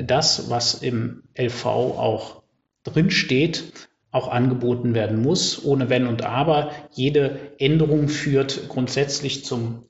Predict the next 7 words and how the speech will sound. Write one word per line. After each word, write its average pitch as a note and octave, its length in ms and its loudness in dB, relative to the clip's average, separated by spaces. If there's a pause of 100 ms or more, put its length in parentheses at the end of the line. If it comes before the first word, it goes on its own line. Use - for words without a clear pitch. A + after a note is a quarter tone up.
Ausschluss B2 840 -2 (160)
eines A#2+ 320 -2
Angebotes. D3+ 1000 2 (320)
Wenn D#3+ 340 0
aber B2+ 220 0
Nebenangebote B2 800 0
zugelassen D#3 760 -2